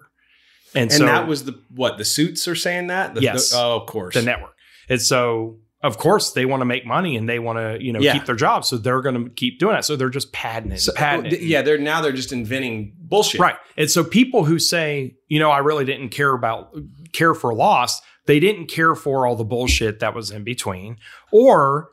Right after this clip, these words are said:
Speaker 1: there wasn't a good enough payoff to warrant sitting through seven seasons of twenty-two episodes each. But if my payoff is after ten, ten episodes, it's like, like when I finished Falcon and Winter Soldier,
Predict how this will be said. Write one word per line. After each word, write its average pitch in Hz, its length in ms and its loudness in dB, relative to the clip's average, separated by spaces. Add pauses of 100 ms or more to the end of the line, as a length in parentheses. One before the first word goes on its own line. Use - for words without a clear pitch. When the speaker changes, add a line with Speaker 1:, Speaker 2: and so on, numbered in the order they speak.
(160)
Speaker 1:
there 170 180 2
wasn't 180 360 0
a 160 60 -6
good 175 220 -4
enough 160 300 -4
payoff 147 680 2
to 127 100 -2
warrant 143 420 -2
sitting 180 500 2
through 123 140 -4
seven 147 440 0
seasons 120 420 -4
of 110 80 -12
twenty-two 117 460 -4
episodes 110 440 -6
each. - 380 -6 (480)
But 165 160 4
if 139 160 -2
my 185 160 0
payoff 175 600 0
is 123 440 0 (140)
after 139 280 0
ten, 208 340 -2 (100)
ten 240 180 0
episodes, - 880 -2 (460)
it's 151 180 2
like, 135 220 2 (220)
like 156 200 0 (240)
when 147 180 2
I 156 120 0
finished 160 340 -2
Falcon 131 280 -2
and 127 120 -4
Winter 127 160 -6
Soldier, 165 520 0